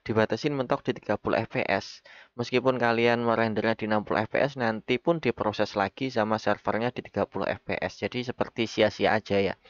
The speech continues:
Nah, tapi jika kalian ingin mengunggahnya ke YouTube misal, saran saya pilih yang enam puluh F P S biar lebih smooth aja. Biasanya juga pilih enam puluh F P S. Lalu di sini ada pilihan audio dan juga video ya. Karena di sini audionya, eh,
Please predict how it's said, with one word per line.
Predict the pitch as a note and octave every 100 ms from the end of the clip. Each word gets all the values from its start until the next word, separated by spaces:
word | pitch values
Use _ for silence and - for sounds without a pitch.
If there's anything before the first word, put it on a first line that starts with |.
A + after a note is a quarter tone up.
| - - - _ _
Nah, | G#2+ G2
tapi | A#2+ E3+ D#3+
jika | C#3+
kalian | C3+ C3+ C#3 C#3
ingin | C#3
mengunggahnya | C3+ C3+ B2+ A2 A2+ B2+ B2+ B2
ke | - A#2 A2+
YouTube | B2 A2 - B2+
misal, | G#2 G2 F#2+ G2 A#2 -
saran | - A2+ A#2
saya | A2+ B2+ C3+
pilih | B2
yang | A#2+ A2+ A2+
enam | A2
puluh | G#2+ F2
F | -
P | G2+
S | - A2 -
biar | G#2+
lebih | G#2+ G2+ A2
smooth | - G#2+ A2+ -
aja. | G#2+ - F#2 - _ _ _
Biasanya | G#2+ C#3
juga | C#3 C3 A#2
pilih | A2+ A#2+
enam | G#2+ G2
puluh | A2
F | - -
P | F2+
S. | F#2+ - - _ - _ _ _
Lalu | A#2+ D3 D#3 D3+ D3+ D3
di | B2
sini | C#3 D3
ada | C#3
pilihan | B2 A#2 B2+ C3 C3 C3 C3+ -
audio | A#2 A2+ - G#2 A#2+ C3 C3+ D3 - _
dan | A2+ A2+
juga | G#2+ G#2 A#2+ A2+
video | - G2 - A#2 G#2
ya. | F#2
Karena | G#2+ C3
di | B2 A#2
sini | C#3+
audionya, | B2 B2 A2+ A#2 B2 A#2+ G#2+ B2 _ _ _ _
eh, | G#2+ G#2+ G#2